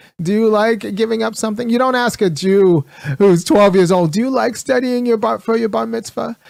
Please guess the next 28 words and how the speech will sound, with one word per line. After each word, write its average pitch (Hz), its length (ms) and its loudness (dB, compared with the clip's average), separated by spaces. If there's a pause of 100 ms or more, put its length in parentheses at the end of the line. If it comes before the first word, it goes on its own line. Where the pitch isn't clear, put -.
(100)
Do 202 100 -6
you 226 100 0
like 220 340 -2
it? 277 300 -8 (240)
Do 233 100 -6
you 226 100 0
like 220 320 -2
it? 240 140 -6
Well, 208 200 -2
do 202 140 -8
you 220 140 0
like 226 340 -4
it?" 277 300 -8 (460)
No, 214 340 0
because 208 300 0
it's 208 140 -2
irrelevant 180 720 0
whether 165 260 0
they 156 160 0
like 151 320 0
it. - 240 -16 (480)
<laughs> - 140 0 (480)
Right? 175 340 4
And 196 200 2
you 233 140 4
asking 208 440 0
them 160 160 0
then 156 300 0